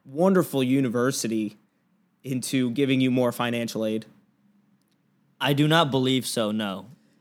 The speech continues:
Speaker 1: So, uh, coming out, uh, earlier this week, there was a story about, uh, I think this is out of Illinois, but it has impacted other college kids as well. But parents are giving up custody of their kids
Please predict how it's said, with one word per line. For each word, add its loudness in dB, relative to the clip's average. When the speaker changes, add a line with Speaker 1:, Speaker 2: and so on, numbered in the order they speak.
Speaker 1:
So, 6
uh, 6
coming 6
out, 6
uh, 4
earlier 6
this 2
week, 2
there 2
was 4
a -2
story 4
about, 2
uh, -10
I -20
think 0
this 2
is 0
out 4
of -4
Illinois, 2
but 2
it -6
has -2
impacted 0
other 0
college -2
kids -4
as -10
well. 4
But -2
parents 2
are 4
giving 6
up 2
custody 4
of 2
their 4
kids 0